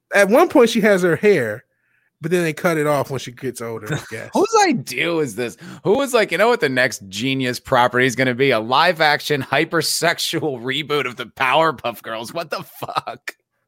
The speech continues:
Speaker 1: All right. This is where we can get our teeth into some of the script.
Speaker 2: Why would this
Speaker 1: Uh,
Speaker 2: ever need to be live action? Bad script aside.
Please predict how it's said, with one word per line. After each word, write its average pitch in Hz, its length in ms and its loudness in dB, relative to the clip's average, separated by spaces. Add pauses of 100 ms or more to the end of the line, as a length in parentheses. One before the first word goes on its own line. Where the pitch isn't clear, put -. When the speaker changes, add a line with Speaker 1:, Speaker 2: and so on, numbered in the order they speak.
(100)
Speaker 1:
All 170 320 -12
right. 131 320 -6 (1300)
This 160 200 -8
is 156 80 -8
where 147 140 -4
we 131 140 -6
can 123 180 -10
get 127 200 -6
our 120 160 -4
teeth 127 300 -10
into 123 260 -12
some 123 180 -10
of 120 60 -12
the 110 80 -12
script. - 400 -6 (400)
Speaker 2:
Why 175 180 4
would 311 120 -2
this 135 160 0
Speaker 1:
Uh, 135 40 -2
Speaker 2:
ever 190 220 0
need 190 180 -6
to 175 60 -4
be 160 140 -2
live 143 260 0
action? 131 400 -4
Bad 127 340 -2
script - 320 -4
aside. 110 640 -2